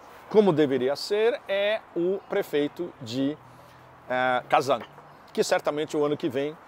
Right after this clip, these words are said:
irá ao Brasil com o presidente da organização, representando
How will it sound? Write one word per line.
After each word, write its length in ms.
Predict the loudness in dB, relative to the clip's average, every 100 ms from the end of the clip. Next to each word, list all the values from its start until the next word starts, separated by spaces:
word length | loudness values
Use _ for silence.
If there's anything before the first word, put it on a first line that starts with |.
| -12
irá 320 | -2 4 4 4
ao 140 | 0
Brasil 460 | 0 -2 -2 -2 -2
com 160 | 0 0
o 60 |
presidente 500 | 2 -4 -2 -4 -4
da 80 | -6
organização, 600 | -6 -6 -6 -6 -4 -6
representando 840 | -6 -4 -2 -2 -4 -6 -4 -6